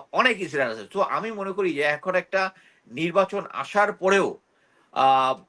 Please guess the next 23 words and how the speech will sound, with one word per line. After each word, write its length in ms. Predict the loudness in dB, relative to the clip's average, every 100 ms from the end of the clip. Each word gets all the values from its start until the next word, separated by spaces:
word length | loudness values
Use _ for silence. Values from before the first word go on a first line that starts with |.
| _ _ _
তখন 380 | 0 4 2 2
এই 400 | 0 2 0 -6
দেশে 260 | -6 -8
শান্তি 340 | -8 -8 -8 -8
ফেরত 240 | 0 2
আসবে 260 | 2 0 -2
এই 140 | -2
কথাটা, 420 | -4 -8 0 2 2
আহ, 320 | 0 -4 -2
মানে 160 | -2
আমি 200 | -4 -6
মেনে 160 | -6 -6
নিতে 140 | -2
পারতেছি 340 | -2 -2 -6 -4
না। 140 | 0
মানে 160 | 2 2
আমার 320 | 2 2 0
কাছে 180 | -2 -6
মনে 140 | -6
হচ্ছে 160 | -6 -6
এরকম 180 | -6 -4
হবে 180 | -4
না। 140 | -6